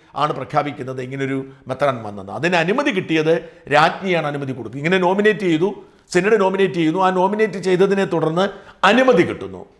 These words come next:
ആരുടെ? രാജ്ഞിയുടെ. അപ്പോൾ രാജ്ഞിയാണ് നിയമിക്കുന്നത്. രാജ്ഞിയുടെ നിയമനം പ്രഖ്യാപിക്കുന്നത് ബ്രിട്ടീഷ് പ്രധാനമന്ത്രി. അതുകൊണ്ടാണ് ഞാൻ പറഞ്ഞത് നിസ്സാര കാര്യമല്ല. അദ്ദേഹം ഒരു കേരളത്തിലെ ഓർത്തഡോക്സ് സഭാംഗമാണ് എന്നാണ് അദ്ദേഹത്തെക്കുറിച്ച് സെർച്ച് ചെയ്യുമ്പോൾ കിട്ടുന്നത്. അദ്ദേഹം എവിടെയാണ് എന്ന് വ്യക്തമല്ല. അദ്ദേഹത്തിന്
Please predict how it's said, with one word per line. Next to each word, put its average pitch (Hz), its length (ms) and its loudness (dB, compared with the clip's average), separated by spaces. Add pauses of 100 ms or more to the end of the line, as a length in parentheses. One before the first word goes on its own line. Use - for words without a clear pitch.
(160)
ആരുടെ? 160 240 6 (120)
രാജ്ഞിയുടെ. 131 520 0 (140)
അപ്പോൾ 165 220 2
രാജ്ഞിയാണ് 202 500 4
നിയമിക്കുന്നത്. 143 460 0 (360)
രാജ്ഞിയുടെ 185 400 4
നിയമനം 165 280 0 (140)
പ്രഖ്യാപിക്കുന്നത് 147 680 0 (100)
ബ്രിട്ടീഷ് 147 340 -6
പ്രധാനമന്ത്രി. 113 440 -2
അതുകൊണ്ടാണ് 240 320 4
ഞാൻ 120 120 0
പറഞ്ഞത് 101 260 -4 (360)
നിസ്സാര 160 240 6 (100)
കാര്യമല്ല. 101 380 0 (520)
അദ്ദേഹം 247 300 6
ഒരു 240 140 6 (160)
കേരളത്തിലെ 202 400 6 (180)
ഓർത്തഡോക്സ് 208 500 4
സഭാംഗമാണ് 175 600 4 (100)
എന്നാണ് 151 240 0 (300)
അദ്ദേഹത്തെക്കുറിച്ച് 156 600 0
സെർച്ച് 143 200 -2
ചെയ്യുമ്പോൾ 151 300 0
കിട്ടുന്നത്. 139 360 0 (640)
അദ്ദേഹം 156 260 6 (300)
എവിടെയാണ് 185 540 6
എന്ന് 151 140 -2
വ്യക്തമല്ല. 143 420 -2
അദ്ദേഹത്തിന് 202 360 4